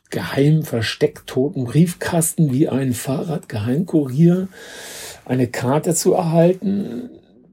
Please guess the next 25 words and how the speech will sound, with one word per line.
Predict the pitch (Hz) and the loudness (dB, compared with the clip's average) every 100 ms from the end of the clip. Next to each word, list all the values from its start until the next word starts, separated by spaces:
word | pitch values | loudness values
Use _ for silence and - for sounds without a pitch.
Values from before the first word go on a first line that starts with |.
| - | -14
Ansicht | - 127 143 160 165 - | -2 0 4 2 2 -2
zu | 180 | 0
nehmen | 165 165 180 190 220 233 - | 4 6 4 2 -2 -8 -8
und | 147 143 117 147 | -4 -2 -4 -4
diese | 156 | -2
Karte | - 156 151 | -2 0 2
dann | 143 139 | 2 0
direkt | 139 135 - | -2 -4 -4
zurück | - 127 131 127 | -6 -4 -6 -4
nach | 127 - | -4 0
Hamburg | 156 175 - | 2 2 0
zu | 170 | -10
bringen, | - 170 170 | -2 0 0
auf | 131 | -2
dem | - 127 | -2 -2
Rad, | 123 151 - - | -2 -4 -4 -2
nur | 156 165 | 2 4
mit | 151 143 | 2 0
ein | 135 | -2
paar | 139 - | -6 -8
Pausen, | - 160 165 170 170 | 0 2 4 4 2
siebenhundertsiebenundvierzig | - 156 147 156 117 147 143 135 131 147 147 143 131 - - | -2 -2 -2 -4 -4 -2 -2 -4 -4 -2 -2 -2 -6 -6 -6
Kilometer, | 127 123 147 165 | -2 0 0 0
volle | 123 131 120 | 0 0 0
Pulle, | - 165 165 175 | 2 4 6 4